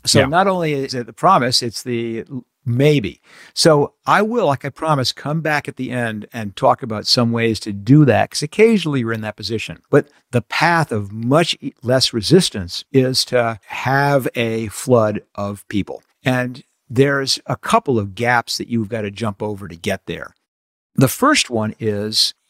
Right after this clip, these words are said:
Speaker 1: you have to demonstrate that a lot of people are gonna use this app to settle claims. And we're talking about trying to convince someone else. So the first hurdle is, no, if you were able to say, "No, I have seven thousand adjusters throughout the country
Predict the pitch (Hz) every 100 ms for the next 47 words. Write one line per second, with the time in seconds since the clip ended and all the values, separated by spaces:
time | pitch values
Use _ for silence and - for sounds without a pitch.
0 | _ 196 190 160 302 247 190 147 - 139
1 | 147 127 - 135 120 117 127 113 104 117
2 | 120 110 123 - 110 110 107 101 107 107
3 | 101 - 92 95 - 123 98 92 - _
4 | - 104 95 92 - - 85 92 - 90
5 | 78 92 - - - 127 139 - - 202
6 | 156 143 147 135 - 120 107 98 135 156
7 | - - 120 110 113 90 - - - 143
8 | 123 - 240 247 - 143 123 117 113 104
9 | 110 - - - _ 123 160 127 92 _
10 | - 123 165 180 151 147 123 139 117 123
11 | 151 101 - 123 147 127 - 170 127 90
12 | - 147 156 156 - 143 147 127 110 107
13 | 127 - 117 95 - 113 117 107 - 123
14 | 117 107 92